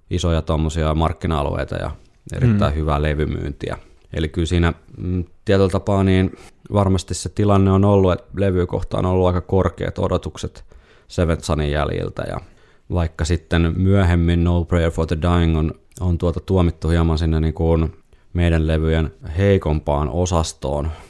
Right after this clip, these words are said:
Speaker 1: o-, osittain, tai siis <laughs> pitkälti sy-, hyvästä syystäkin, niin ilmestyessään niin kuitenkin menestyi ihan, ihan hyvin.
Speaker 2: Mm, kyllä.
Speaker 1: Vihdoin alkaa se hetki koittaa, että ensi viikolla pääsemme jo varsinaisten kappaleiden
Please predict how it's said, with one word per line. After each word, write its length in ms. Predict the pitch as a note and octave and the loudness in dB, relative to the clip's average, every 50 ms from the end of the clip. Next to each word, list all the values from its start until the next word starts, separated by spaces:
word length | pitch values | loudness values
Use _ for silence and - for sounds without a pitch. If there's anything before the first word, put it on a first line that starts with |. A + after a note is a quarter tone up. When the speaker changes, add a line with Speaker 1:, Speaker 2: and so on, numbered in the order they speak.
| - - - - - _ _ _ - - | -20 -20 -20 -20 -20 _ _ _ -12 -12
Speaker 1:
o-, 260 | C#2+ - - - E2+ | -10 -10 -10 -8 -8
osittain, 680 | D2 - D#2 D2 - _ - F2+ F2+ F2+ F2 E2+ E2 - - | -8 -8 -8 -12 -12 _ -6 -2 0 0 0 0 -2 -2 -4
tai 180 | E2 D#2+ E2 | -2 -2 -2
siis 280 | D#2 E2+ D#2+ D#2+ - - - - - - | 0 -2 -2 -2 -4 -6 -6 -6 -8 -6
<laughs> 240 | - - - - | -6 -10 -8 -4
pitkälti 540 | - F2 - - - E2+ E2+ - F2+ D#2 - - | -4 -4 -4 -2 -4 -4 -2 -2 -4 -6 -6 -10
sy-, 200 | - - - - - - | -8 -4 -4 -4 -2 -2
hyvästä 320 | G2+ F#2 G2 F#2 - - | -2 0 0 0 0 -2
syystäkin, 680 | F#2+ - - A#2+ A#2+ A#2 - - A2 - - F#2+ F2+ F2+ | -2 2 4 6 6 4 4 0 -4 -2 0 0 0 2
niin 200 | F#2 F2+ F2+ F2 - - | 2 2 0 -2 -4 -4
ilmestyessään 840 | - F#2+ G2+ F#2+ F#2 F2 - - - G2 F#2 - - G2 F2+ F2 F2+ | -2 -2 0 2 0 0 -2 -2 -2 -2 -2 -2 -2 -2 0 2 2
niin 200 | F2+ F#2 F2+ - - _ _ - - | 2 2 2 0 -4 _ _ -12 -6
kuitenkin 460 | - F#2+ F2 F2 D#2+ F2+ E2+ - - - | -4 -2 -2 0 0 -2 -2 -4 -4 -4
menestyi 540 | F2 F#2 F2+ F2 E2+ E2+ D#2+ - - D#2 | 0 2 2 4 4 2 0 -2 -2 -2
ihan, 300 | D#2 D#2 E2 D#2+ D#2+ - - _ | 0 0 0 0 0 -2 -4 _
ihan 280 | - G#2 F2+ A2 A2+ G#2+ | -2 0 0 2 4 4
hyvin. 280 | B2 A2+ E2+ - - - - _ - | 4 4 2 0 -6 -12 -10 _ -2
Speaker 2:
Mm, 260 | B2 A2+ G2+ G2 G#2+ - - - _ | 0 0 0 -2 -4 -6 -10 -16 _
kyllä. 280 | - A#2 A2 G#2+ G2 - - - - - - - - _ - B2 | -6 -4 -2 -2 -4 -4 -8 -12 -16 -18 -20 -20 -20 _ -4 -2
Speaker 1:
Vihdoin 480 | C#3 B2 G2+ F#2+ G2+ G#2+ G#2+ G2 F#2 F2 E2 - F2+ - | 0 0 2 2 2 4 4 2 0 -2 -6 -8 -8 -4
alkaa 320 | G2+ A2 A2 - - G#2 | -2 -2 -2 -2 -2 -2
se 220 | G2+ G#2+ A2 G2 - - A2+ | 0 0 -2 -2 -2 -2 -2
hetki 240 | A#2+ A#2 - G2 F#2 | -2 -2 -2 -4 -2
koittaa, 420 | - G2+ G2 F#2+ - - D2+ C2+ | 0 0 0 0 -2 -4 -6 -6
että 240 | C#2 - _ - - - - - _ - - - | -6 -8 _ -8 -8 -8 -12 -20 _ -16 -6 0
ensi 260 | F#2 F2+ E2+ D#2+ D#2 | 0 2 2 2 2
viikolla 320 | E2 E2 D#2+ D2+ D2+ D2+ D2+ | 2 2 2 2 0 -2 -2
pääsemme 440 | - - D2+ D2+ D#2 D2+ D2+ D#2+ | -2 -2 0 0 0 -2 -2 -2
jo 180 | D#2+ E2 D#2+ - - _ - - C#3 B2+ - - | -2 -2 -4 -6 -12 _ -20 -18 -16 -14 -8 -4
varsinaisten 560 | G2 F#2 E2 E2+ E2+ E2+ E2+ - - F2 E2+ - | -2 -2 0 0 0 0 0 0 -2 -6 -6 -4
kappaleiden 680 | - G#2 F#2+ - - - E2+ E2 E2+ E2+ - - - | -4 -4 -4 -4 -2 -2 0 0 0 -2 -4 -8 -12